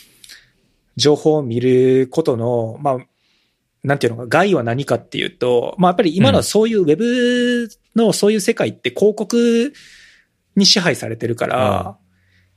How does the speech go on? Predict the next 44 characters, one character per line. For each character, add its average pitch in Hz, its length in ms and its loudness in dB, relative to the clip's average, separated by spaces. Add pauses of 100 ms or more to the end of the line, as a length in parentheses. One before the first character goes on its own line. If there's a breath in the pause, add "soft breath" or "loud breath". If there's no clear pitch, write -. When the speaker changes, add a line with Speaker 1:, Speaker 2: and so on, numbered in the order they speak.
Speaker 1:
や 185 80 2
っ - 20 -2
ぱ 254 80 4
り 190 60 2
そ 190 100 -2
の 165 80 0
広 190 180 0
告 202 200 -2
ビ 214 100 -2
ジ 214 140 -2
ネ 170 80 4
ス - 160 -8
に 113 80 -2
よ 113 80 0
っ 110 40 -10
て - 140 -10
結 - 200 0
構 120 120 -4
見 113 120 0
え 131 40 4
る 143 100 2
も 175 120 2
の 139 100 -2
が 104 80 -10
歪 110 240 -2
め 131 100 -2
ら 127 100 2
れ 123 80 -2
て 123 100 -8
る。 127 280 -6
Speaker 2:
あ 113 60 -4
ー、 92 920 -4
は - 20 -2
い 90 40 -6
は 90 180 -14
い。 98 40 -16
Speaker 1:
っ 101 60 -20
て - 160 2
い 147 560 4
う 151 80 -4
こ - 140 -6
と 156 100 0
や 117 80 0
っ 110 80 -18